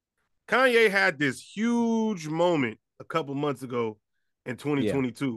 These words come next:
Speaker 1: where he was everywhere.
Speaker 2: Mm-hmm.
Speaker 1: Everything he said was viral. He l-, lost damn near every endorsement and contract he had. Everybody low-key turned their back on him. But he,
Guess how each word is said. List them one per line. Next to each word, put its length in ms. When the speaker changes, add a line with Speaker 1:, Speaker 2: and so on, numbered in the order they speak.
Speaker 1:
where 160
he 120
was 200
everywhere. 500
Speaker 2:
Mm-hmm. 80
Speaker 1:
Everything 440
he 140
said 300
was 180
viral. 460
He 160
l-, 140
lost 440
damn 260
near 140
every 300
endorsement 560
and 80
contract 500
he 120
had. 420
Everybody 560
low-key 400
turned 300
their 100
back 320
on 160
him. 100
But 140
he, 360